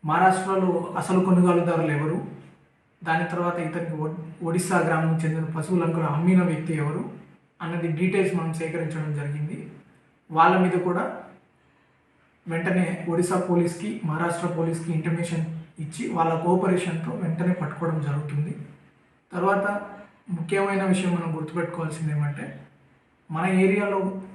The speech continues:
ఈ గంజాయి అనేది ఈసారి కల్టివేషన్ అనేది చాలా తక్కువకి వచ్చేసింది. ఒకప్పుడు ఏడు వేల ఐదు వందల ఎకరాలు, ఎనిమిది వేల ఎకరాలు ఉన్న గంజాయి ఈ ఇయర్ మనము డ్రోన్ ద్వారా, శాటిలైట్ ద్వారా,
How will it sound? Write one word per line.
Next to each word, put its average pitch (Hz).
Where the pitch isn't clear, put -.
ఈ 175
గంజాయి 180
అనేది 160
ఈసారి 190
కల్టివేషన్ 196
అనేది 185
చాలా 180
తక్కువకి 190
వచ్చేసింది. 165
ఒకప్పుడు 175
ఏడు 175
వేల 175
ఐదు 165
వందల 165
ఎకరాలు, 165
ఎనిమిది 165
వేల 165
ఎకరాలు 165
ఉన్న 165
గంజాయి 170
ఈ 175
ఇయర్ 170
మనము 156
డ్రోన్ 170
ద్వారా, 165
శాటిలైట్ 165
ద్వారా, 165